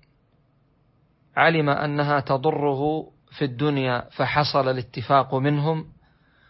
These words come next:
على ضرر الخطيئة. ولكن الله سبحانه وتعالى رحم المسلمين، فرحمته واسعة عليهم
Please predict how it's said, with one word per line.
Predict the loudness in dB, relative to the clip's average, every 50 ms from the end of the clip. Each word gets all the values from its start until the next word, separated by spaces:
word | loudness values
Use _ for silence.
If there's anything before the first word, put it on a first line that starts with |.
| _ _ _ _ _ _ 2
على | 4 6 6 6 6 6 4 4 2 0 -4 0
ضرر | 4 4 6 6 6 4 4 2
الخطيئة. | -2 -2 0 0 0 0 0 0 0 0 -2 -4 -6 -8 -14 _ _ _ _ _ _ _ _ _ _ _ _ _ _ _ _ _ _ _ _ _ _ _ _ _ _ _ _ _ _ _ _ _ _ _ _ _
ولكن | 2 4 4 4 4 2 2 0 2 2
الله | 2 4 4 2 2 2
سبحانه | -2 -2 -4 -6 -4 -2 0 0 0 0 0 0 0
وتعالى | 0 0 0 2 2 4 4 4 4 2 0 -2 -4 -6 _ _ _ _ _ _ _ _ _ _ _ _ _ _ _ _ _ _ _ _ _ _ _ _ _ _ _ 0
رحم | 2 2 4 4 2 2 2 2
المسلمين، | 2 0 0 -2 -4 -4 -2 -2 0 0 0 0 -2 -4 -6 -8 -14 _ _ _ _ _ _ _ _ _ _ _ _ _ _ _ _ _ _ _ _ _ _ _ _ _ _
فرحمته | 0 4 4 4 4 4 2 0 0 0 0 0 0
واسعة | 2 4 4 4 4 4 2 2 2 2 2 2 0
عليهم | -2 0 2 2 2 2 2 0 0 -2 -4 -4 -6 -8 -10